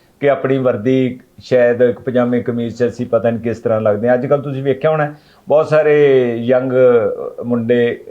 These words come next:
ਇਹ ਹੁਣ ਪਜਾਮੇ ਕਮੀਜ਼ ਪਾਉਣ ਲੱਗ ਗਏ, ਆਪਣੀਆਂ ਡਰੈਸਾਂ 'ਚ, ਅਹ, ਮਤਲਬ ਫਖਰ ਮਹਿਸੂਸ ਕਰਦੇ ਨੇ। ਇਹ, ਇਹ ਅੱਛੀ ਗੱਲ ਲੱਗੀ। ਉਹਦੀ ਵਜ੍ਹਾ ਸਿਰਫ ਇਹੋ ਹੈ ਕਿ ਆਪਾਂ ਸਾਰੇ ਇਹਦੇ ਨੂੰ ਪ੍ਰਮੋਟ ਕਰਦੇ ਹਾਂ ਜਦੋਂ।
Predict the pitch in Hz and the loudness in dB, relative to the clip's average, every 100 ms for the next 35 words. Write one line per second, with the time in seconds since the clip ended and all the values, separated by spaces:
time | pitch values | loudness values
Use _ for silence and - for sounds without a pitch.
0 | - 120 120 110 120 113 117 113 110 110 | -10 0 0 0 -4 -4 -2 -2 -2 -6
1 | 107 107 90 113 104 101 87 90 87 _ | -6 -8 -4 -2 0 -2 -2 -8 -18 _
2 | _ _ _ - - 104 107 104 104 104 | _ _ _ -6 -6 -4 -4 -2 -2 -2
3 | 113 101 104 101 - - 107 107 101 104 | -4 -6 -8 -12 -14 -12 -6 -4 -4 -4
4 | 127 110 123 117 110 123 107 113 104 98 | -2 -2 -2 -4 -6 -6 -4 -2 -2 -2
5 | 110 123 135 123 120 123 139 135 - 135 | -4 -2 -2 0 -2 0 0 0 -4 -2
6 | 120 117 101 90 98 - _ _ 143 147 | 0 0 -6 -8 -14 -16 _ _ -6 -4
7 | 151 147 143 151 156 143 151 139 139 143 | -2 0 0 2 2 0 -2 -2 0 0
8 | 156 147 127 139 131 131 135 - 123 120 | 2 2 2 2 2 2 -2 0 0 0
9 | 120 117 117 117 117 117 110 107 101 107 | -2 -4 -6 -6 -6 -4 -4 -4 -2 0
10 | 98 98 95 95 101 | 0 -4 -4 -6 -8